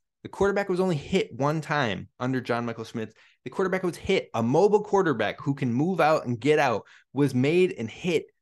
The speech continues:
five times directly from Olu's pressure coming through. So more pressures given up, more quarterback hits given up, even a similar amount of hurries total given up.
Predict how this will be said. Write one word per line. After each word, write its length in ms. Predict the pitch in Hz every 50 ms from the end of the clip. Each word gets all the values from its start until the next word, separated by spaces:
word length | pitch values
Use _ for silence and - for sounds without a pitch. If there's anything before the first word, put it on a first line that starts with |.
| _ _ _
five 300 | - 165 160 170 190 180
times 520 | - 156 156 151 147 131 120 113 - - _ _ _ _ _ _ _ _ _ -
directly 460 | 135 143 143 147 143 143 143 135 131
from 540 | 127 - - 139 139 131 123 113 117 110 - _ _ _ _ -
Olu's 680 | 120 127 135 135 127 127 127 123 123 120 117 - - _ _ _ _ -
pressure 460 | - 131 117 120 - 117 104 107 - - -
coming 300 | - 123 113 110 110 104
through. 300 | - 110 98 87 - 95 _ _ _ _ _ _ _ _ _ _
So 380 | - - 139 139 127 101 - - - - - - - _ _ -
more 260 | 107 107 135 165 185
pressures 420 | 180 - 170 160 156 - 160 143
given 240 | - 143 135 123 120
up, 180 | 120 120 - -
more 180 | 139 143 151
quarterback 540 | 151 - - - 190 185 175 165 165 151 143 -
hits 260 | - 151 139 139 -
given 240 | - 131 120 120 120
up, 200 | 117 113 - - _ _ _
even 560 | - 202 208 185 180 196 190 190 185 175 - _ _ _ _ _ _ _ -
a 80 | 139 143
similar 520 | 143 - - 170 170 170 165 165 156 -
amount 460 | - 117 113 117 123 131 135 139 - -
of 140 | - - -
hurries 600 | - - - 143 139 139 135 135 135 123 123 - -
total 560 | - - 135 127 123 120 120 113 113 113 110 110
given 280 | 117 123 117 120 113
up. 320 | 98 110 123 117 - -